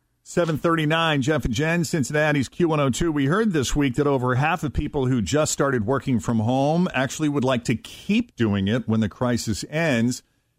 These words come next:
Now a new survey asks people to list the top challenges, as well as benefits, that come with it. Five of the hardest parts about working from home:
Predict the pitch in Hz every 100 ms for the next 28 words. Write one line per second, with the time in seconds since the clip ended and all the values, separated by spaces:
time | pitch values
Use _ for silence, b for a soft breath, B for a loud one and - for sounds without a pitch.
0 | - 82 95 110 175 254 214 135 104 -
1 | 104 90 101 98 101 104 - 113 117 110
2 | 117 120 - 113 - 131 131 - - -
3 | 180 196 202 143 101 101 82 69 - _
4 | _ _ - 247 233 220 156 113 82 98
5 | 90 - 110 - - 113 - 120 107 101
6 | 110 147 - _ _ _ _ _ 135 143
7 | 135 110 82 131 139 160 - - 165 160
8 | 151 160 160 165 - 170 151 165 156 170
9 | 190 190